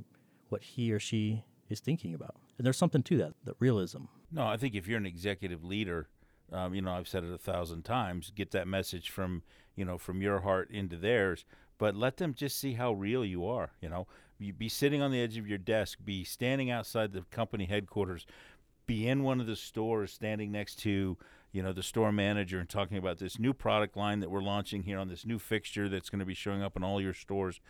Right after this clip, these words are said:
Speaker 2: I think it just, you know, it, it's no longer that, oh, he or she sits up in the ivory tower and doesn't really know the reality of our day-to-day. It's, "Hey, no, no, no, I'm gonna bring it right down here,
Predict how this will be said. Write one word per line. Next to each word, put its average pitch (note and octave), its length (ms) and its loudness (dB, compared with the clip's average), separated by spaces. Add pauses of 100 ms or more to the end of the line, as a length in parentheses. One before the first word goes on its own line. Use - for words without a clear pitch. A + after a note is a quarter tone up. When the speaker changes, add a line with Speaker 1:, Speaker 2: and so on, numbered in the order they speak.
(360)
Speaker 2:
I G2+ 80 0
think G2+ 180 0
it G2 100 -4
just, - 380 -2 (300)
you G2 80 -6
know, F#2+ 180 -2
it, G2+ 240 -2
it's A2 220 -6
no A#2+ 200 4
longer A#2 260 4
that, G2+ 180 4
oh, G2+ 240 4 (300)
he C3 180 -2
or A#2+ 80 2
she B2 240 -2
sits - 300 -4
up G#2 160 2
in G2+ 60 -2
the G2 60 -2
ivory F#2+ 280 -2
tower G2+ 280 2
and F#2 80 -4
doesn't F#2 220 -2
really F#2+ 200 -4
know G2 160 0
the F2+ 120 -2
reality F#2 500 0
of F2+ 120 -4
our F#2+ 120 0
day-to-day. F#2 500 -6
It's, F#2+ 300 -10
"Hey, A#2 160 -2
no, A#2 120 0
no, C3 100 0
no, A2+ 80 2
I'm F#2+ 120 0
gonna G2+ 140 -2
bring F2+ 160 -2
it F2 40 -4
right G2+ 260 -2
down G#2+ 260 -2
here, F2+ 280 -4